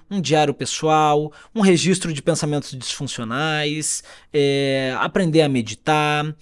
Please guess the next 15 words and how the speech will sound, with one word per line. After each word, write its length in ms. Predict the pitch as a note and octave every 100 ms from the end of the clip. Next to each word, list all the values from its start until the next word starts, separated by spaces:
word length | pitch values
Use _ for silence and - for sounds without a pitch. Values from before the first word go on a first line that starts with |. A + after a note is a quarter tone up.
| - - -
ah, 240 | C3+ C3+
ter 260 | C#3 G3 F#3+ _ - -
técnicas 500 | G3 F#3 F3+ E3 D3
de 80 | C#3
relaxamento 720 | D#3 D3+ - C#3+ C3+ C3 A2+
de 60 |
estresse, 800 | - - D3 E3 D#3 C#3+ - D#3+
dele 260 | C3 B2+ C3
saber, 420 | - B2 B2+ B2 - - - _ _ C3
é, 240 | B2 B2 B2
é, 600 | B2 A#2+ A#2 A2+ G#2+ G#2 -
aliviar 840 | C3+ C#3 D#3 A#2+ C3+ C#3 D3+ E3 -
a 40 |
ansiedade 640 | B2 B2+ - C3+ A#2+ A#2 B2
dele, 640 | C3 D3+ D3 C#3+ C#3+ D3